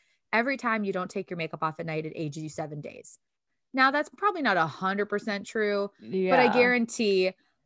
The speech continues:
Speaker 1: when you're sleeping in your makeup, all of that crap is sinking in your pores. It's not only causing congestion and acne, but it is going to not allow your skin to take in that moisture that it needs. It's going to create barriers,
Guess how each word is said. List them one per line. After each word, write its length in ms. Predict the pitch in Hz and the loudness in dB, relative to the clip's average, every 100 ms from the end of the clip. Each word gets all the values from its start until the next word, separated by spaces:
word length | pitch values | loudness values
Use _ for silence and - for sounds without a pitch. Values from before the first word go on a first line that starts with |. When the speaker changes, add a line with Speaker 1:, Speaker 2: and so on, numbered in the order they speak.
| _ _ _ _ | _ _ _ _
Speaker 1:
when 280 | 214 269 277 | 2 4 4
you're 100 | 254 | 0
sleeping 340 | - 214 196 | -2 -2 -2
in 100 | 180 | -4
your 120 | 175 165 | -6 -6
makeup, 460 | 160 151 156 - - | -6 -4 -4 -4 0
all 300 | 185 196 262 | 2 4 4
of 140 | 262 | 0
that 400 | 208 190 175 175 _ _ _ _ _ _ _ _ - | 0 2 2 -2 _ _ _ _ _ _ _ _ -6
crap 380 | 180 160 156 - | -2 -2 -2 -8
is 140 | 160 | -8
sinking 260 | 170 156 175 | -6 -6 -6
in 100 | 170 | -6
your 120 | 180 | -8
pores. 380 | - 151 156 156 | -4 -4 -4 -6
It's 160 | 170 | -6
not 160 | 196 180 | -4 -4
only 240 | 185 180 185 | -4 -6 -6
causing 340 | - 180 196 | -4 -4 -4
congestion 600 | - 196 160 156 - 170 | -6 -2 -2 -4 -6 -6
and 160 | 165 - | -6 -4
acne, 500 | 175 180 165 156 156 _ _ _ - | -4 -4 -8 -10 -10 _ _ _ 2
but 120 | 208 | 4
it 160 | 208 - | 4 4
is 260 | 214 214 | 2 0
going 440 | 190 190 180 180 175 | -4 -6 -4 -6 -8
to 580 | - 190 175 165 170 - _ | -4 0 0 0 -4 -8 _
not 300 | 180 175 180 | -2 0 2
allow 100 | 190 | 2
your 140 | 180 170 | -2 -2
skin 200 | - 165 | -4 -8
to 100 | - | -8
take 220 | 175 - | -14 -6
in 140 | 214 226 | -2 0
that 160 | 226 | -2
moisture 340 | 170 170 - 170 | -4 -8 -8 -6
that 160 | 160 | -6
it 60 | 165 | -6
needs. 260 | 160 151 - | -8 -8 -10
It's 60 | |
going 160 | - 170 | -12 -8
to 100 | 175 | -10
create 360 | - 165 - - | -6 -6 -6 -4
barriers, 640 | 202 226 165 - 190 - | -4 -2 -4 -6 -10 -12